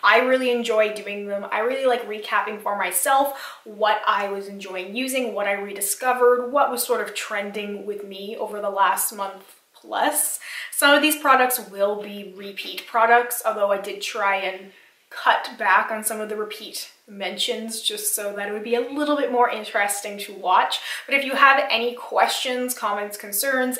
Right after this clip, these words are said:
as always, please leave them for me down below and I will get back to you as soon as I possibly can. So I'm just gonna start with skincare. I have two skincare items. Both are from Good Molecules. The first one is one that I mentioned last time, and this is the Discoloration Correcting Serum.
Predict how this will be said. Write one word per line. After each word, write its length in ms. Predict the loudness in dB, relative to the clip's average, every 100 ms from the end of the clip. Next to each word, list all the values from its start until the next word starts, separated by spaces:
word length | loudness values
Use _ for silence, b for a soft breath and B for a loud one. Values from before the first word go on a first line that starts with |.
| 2
as 220 | 2 4
always, 420 | 4 4 2 -4
please 400 | -8 -10 -10 -12
leave 200 | -12 -12
them 100 | -12
for 140 | -12 -12
me 120 | -8
down 180 | -6 -6
below 240 | -2 -2
and 80 | -2
I 60 | -6
will 80 |
get 160 | -8 0
back 240 | 2 2
to 80 | -2
you 80 | -10
as 180 | -8 -4
soon 120 | -2
as 80 | 2
I 60 |
possibly 380 | 2 2 0 -6
can. 380 | -10 -10 -10 -10 B B -4
So 80 |
I'm 80 | 0
just 120 | 0
gonna 140 | 2 2
start 380 | 4 4 4 -4
with 220 | -6 -6
skincare. 500 | -6 -6 -2 2 2
I 80 | 2
have 140 | -2
two 140 | -4
skincare 440 | -4 -4 -8 -6 -4
items. 300 | -2 -4 -6
Both 320 | 0 0 2
are 180 | 2 2
from 280 | 2 -8 -6
Good 240 | -8 -6
Molecules. 580 | -2 -2 -2 -6 -6 -6 -8 B -2
The 120 | 2
first 320 | 4 4 4
one 200 | 4 6
is 180 | 4 0
one 180 | 2 4
that 100 | 6
I 60 |
mentioned 460 | 4 2 -2 -4 2
last 320 | 6 6 4
time, 240 | 0 2 2
and 140 | 0
this 160 | 0 0
is 240 | -2 -6
the 140 | -6 -6
Discoloration 720 | -4 -4 0 0 0 -2 -6 -8
Correcting 720 | -8 -4 -4 -6 -10 -12 -8
Serum. 460 | -6 -4 -4 -6